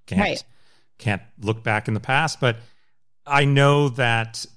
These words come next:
Speaker 1: the way that she approached it, it was just not comfortable, not right, weird,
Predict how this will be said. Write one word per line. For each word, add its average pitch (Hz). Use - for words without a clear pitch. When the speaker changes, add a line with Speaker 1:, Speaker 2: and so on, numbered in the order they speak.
Speaker 1:
the 113
way 123
that 123
she 113
approached 104
it, 101
it 120
was 107
just -
not 107
comfortable, 147
not 101
right, 113
weird, 127